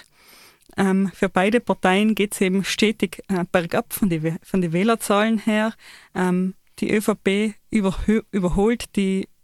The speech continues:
äh, S P Ö noch genau ein einziges Mal, und zwar, ähm, im Jahr zweitausendzwei, also das Kabinett Schüssel, da schießen sie von siebenundzwanzig auf ungefähr zweiundvierzig Prozent hoch, die Ö V P.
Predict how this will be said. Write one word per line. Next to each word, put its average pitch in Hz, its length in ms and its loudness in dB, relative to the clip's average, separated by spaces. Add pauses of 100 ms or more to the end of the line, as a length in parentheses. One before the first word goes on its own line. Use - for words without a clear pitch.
(560)
äh, 214 260 0
S - 240 -2
P - 140 -2
Ö 202 160 2
noch 185 160 0
genau 190 400 0
ein 247 220 0
einziges 208 580 0
Mal, 196 380 0
und 202 180 -2
zwar, 180 480 -2
ähm, 175 340 0 (400)
im 196 160 2
Jahr 190 240 0
zweitausendzwei, 175 960 -2 (140)
also 180 300 -4
das - 440 -8
Kabinett 175 460 -2
Schüssel, 226 320 0
da 170 100 0
schießen 226 380 0
sie 185 140 -2
von 185 280 0 (380)
siebenundzwanzig 233 880 0
auf 180 240 -2
ungefähr 226 400 2
zweiundvierzig 240 720 0
Prozent 247 460 0
hoch, 185 200 -2
die - 140 -6
Ö 170 80 -2
V 202 160 -2
P. 262 240 0